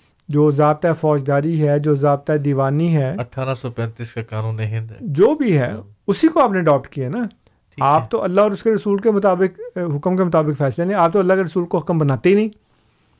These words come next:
Speaker 2: ٹھیک ہے۔
Speaker 1: جائیداد آپ کی جو ہے وہ، اے، رواج کے تحت تقسیم ہوتی ہے۔ گاؤں میں آپ اپنی بچیوں کو حصہ نہیں دیتے، شادی بھی آپ خرچ کر دیتے، کہتے ہیں، "جی، یہ، یہ لے جاؤ، بس زمین میں تمہارا کوئی حصہ نہیں۔"
Speaker 2: ٹھیک ہے۔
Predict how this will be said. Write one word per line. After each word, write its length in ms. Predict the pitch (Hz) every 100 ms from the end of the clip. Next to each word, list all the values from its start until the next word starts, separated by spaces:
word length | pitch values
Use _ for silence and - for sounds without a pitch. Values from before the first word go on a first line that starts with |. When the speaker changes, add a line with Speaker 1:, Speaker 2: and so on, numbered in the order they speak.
| _ _ _
Speaker 2:
ٹھیک 140 | 107 - -
ہے۔ 80 | 113 135
Speaker 1:
جائیداد 460 | 147 165 190 214
آپ 300 | 202 185 185
کی 280 | - 180 175
جو 220 | 160 151
ہے 80 | 151
وہ، 420 | 147 147 143 139
اے، 1000 | 202 226 151 131 127 127 - _ _ -
رواج 340 | 143 135 143 143
کے 100 | 180
تحت 360 | 175 175 196
تقسیم 300 | 156 - 175
ہوتی 380 | 160 160 165 147
ہے۔ 80 | 165 - _ _ _ _ _ -
گاؤں 220 | 147 160 190
میں 160 | 190
آپ 220 | 170 160
اپنی 220 | 156 156 151
بچیوں 360 | 143 143 156
کو 320 | 147 139 131 117 _ _
حصہ 200 | 143 -
نہیں 200 | 180 196
دیتے، 360 | 165 147 147 147 - _ _ _ _ _ -
شادی 220 | 175 175
بھی 120 | 185 180
آپ 100 | 175 156
خرچ 160 | 147
کر 140 | 147 135
دیتے، 260 | 143 160
کہتے 220 | 151 151
ہیں، 60 | 160
"جی، 80 | 165
یہ، 160 | 160 156 175 190
یہ 200 | 160 160
لے 160 | 139
جاؤ، 160 | 127 151
بس 160 | 151
زمین 340 | 139 147 160 180
میں 100 | 180
تمہارا 260 | 165 143
کوئی 220 | 147 214 170
حصہ 160 | 143
نہیں۔" 260 | 123 117 110 104 _ _ _ _ _ _
Speaker 2:
ٹھیک 240 | - 117
ہے۔ 80 | -